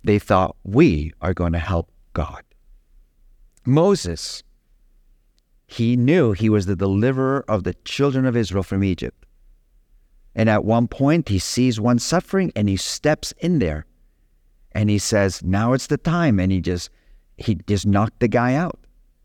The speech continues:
He got impatient. And by the time he was, he had been out for forty years, now the, then the Lord comes to him and says, "Now is the time."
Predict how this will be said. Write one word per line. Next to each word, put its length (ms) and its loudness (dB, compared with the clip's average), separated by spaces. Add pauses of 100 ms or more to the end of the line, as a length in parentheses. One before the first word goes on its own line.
(640)
He 140 0
got 180 4
impatient. 840 -2 (720)
And 140 0
by 120 0
the 120 2
time 320 0
he 120 2
was, 280 0 (260)
he 160 -4
had 140 0
been 160 2
out 180 0
for 140 -6
forty 360 -2
years, 400 0
now 200 2
the, 120 0
then 220 0
the 80 0
Lord 240 0
comes 220 -2
to 80 -2
him 20 2
and 80 0
says, 180 0
"Now 380 0
is 160 -4
the 140 -6
time." 400 -18